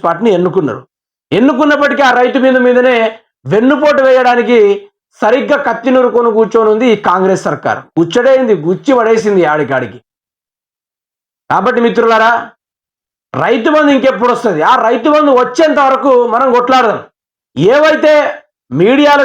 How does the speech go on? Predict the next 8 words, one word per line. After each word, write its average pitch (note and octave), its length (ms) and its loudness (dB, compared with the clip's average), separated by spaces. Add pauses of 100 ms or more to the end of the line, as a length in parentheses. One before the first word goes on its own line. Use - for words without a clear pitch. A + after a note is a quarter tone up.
కానీ, C4 240 2 (460)
వన్ B3 240 0
షాట్ C#4 300 0
యాప్లు B3 280 0
కానీ A#3 220 0
ఏవైతే A#3+ 340 2
ఉన్నాయో, F#3 280 0 (840)
ఇవి C#4 140 2